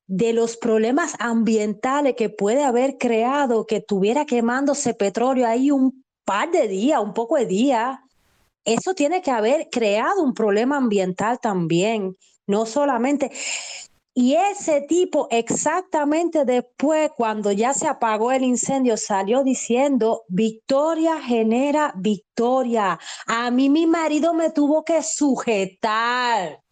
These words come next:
Yo me tomé la presión ese día, lo digo en serio, yo me río, pero ese día yo me tomé la presión.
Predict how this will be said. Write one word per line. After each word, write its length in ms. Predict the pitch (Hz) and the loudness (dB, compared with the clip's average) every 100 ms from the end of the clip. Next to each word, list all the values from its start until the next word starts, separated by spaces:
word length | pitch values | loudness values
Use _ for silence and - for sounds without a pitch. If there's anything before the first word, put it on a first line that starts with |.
| - - _ | -18 -18 _
Yo 220 | 185 214 | -2 0
me 180 | 240 269 | 0 0
tomé 440 | 269 240 240 294 349 | 0 0 0 0 0
la 120 | 277 | 0
presión 500 | 233 214 - 208 214 | -2 -2 -2 -2 0
ese 360 | 262 269 208 | -2 0 -2
día, 360 | 170 185 240 202 | 0 0 2 0
lo 120 | 180 175 | 0 0
digo 280 | 190 220 | 0 0
en 160 | 294 247 | 0 -2
serio, 420 | - 185 208 233 | -4 -2 0 0
yo 140 | 185 185 | 0 0
me 160 | 254 | 0
río, 460 | 254 262 311 302 294 - - _ _ | -2 0 2 0 -2 -10 -20 _ _
pero 140 | - - - | -6 -6 -4
ese 100 | 233 | 0
día 140 | 233 | 0
yo 140 | 240 | 0
me 100 | 240 | -2
tomé 260 | 262 196 175 | -2 -2 -2
la 120 | 226 | -2
presión. 720 | 233 180 - 160 175 175 180 | -2 -4 -4 -2 0 -2 -4